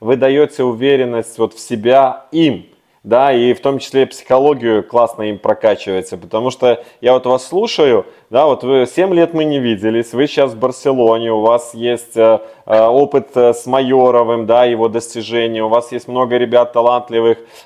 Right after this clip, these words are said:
э, которые, которыми вы занимаетесь там в академиях Ла Лиги, да, а многие тренеры, которые мне тогда говорили про вас, что это не работает, они до сих пор на том же уровне, понимаете?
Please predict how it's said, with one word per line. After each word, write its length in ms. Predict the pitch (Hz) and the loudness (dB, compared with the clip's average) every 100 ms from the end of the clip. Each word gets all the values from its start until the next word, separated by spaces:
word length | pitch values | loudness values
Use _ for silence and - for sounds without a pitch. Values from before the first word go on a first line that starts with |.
| - | -4
э, 160 | 107 107 | -2 0
которые, 580 | 117 127 123 120 110 | -2 0 2 2 0
которыми 420 | 104 113 123 120 117 | -4 -4 -2 -2 -2
вы 120 | 113 | -4
занимаетесь 840 | 117 117 117 120 120 117 113 110 | -6 -4 -2 0 0 -2 -6 -4
там 280 | - 110 107 | -2 -2 0
в 40 | |
академиях 720 | 110 117 110 123 123 120 117 123 | -2 -2 0 -2 0 0 0 2
Ла 160 | 131 | 2
Лиги, 440 | 131 123 123 101 107 | 2 0 -4 -4 -6
да, 480 | 95 110 139 175 - - - | -4 -2 -2 -4 -12 -20 -10
а 720 | - 104 107 110 110 110 110 110 | -2 2 4 4 4 2 2 0
многие 380 | 123 175 196 | -2 -2 -2
тренеры, 460 | 185 160 180 175 156 | -2 0 0 2 2
которые 420 | 147 139 151 143 | 0 0 2 2
мне 200 | 139 139 | 2 0
тогда 320 | 135 127 135 | 0 0 0
говорили 520 | 135 123 123 131 127 123 | 2 2 2 0 -2 -2
про 240 | 123 120 | 0 2
вас, 240 | 123 127 - | 4 2 -2
что 220 | - 120 | 0 2
это 260 | 120 120 | 2 0
не 180 | 123 123 | -2 0
работает, 640 | 123 107 135 165 147 123 | 0 0 0 0 0 0
они 220 | 117 127 131 | 0 -2 -2
до 120 | 131 | -4
сих 180 | - _ | -6 _
пор 220 | 135 139 | -2 -2
на 120 | 131 | -4
том 200 | 135 127 | -4 -4
же 120 | 120 | -2
уровне, 480 | 120 147 143 107 95 | 0 0 0 -2 -8
понимаете? 640 | 98 98 110 139 170 - | -10 -6 -4 -4 -6 -14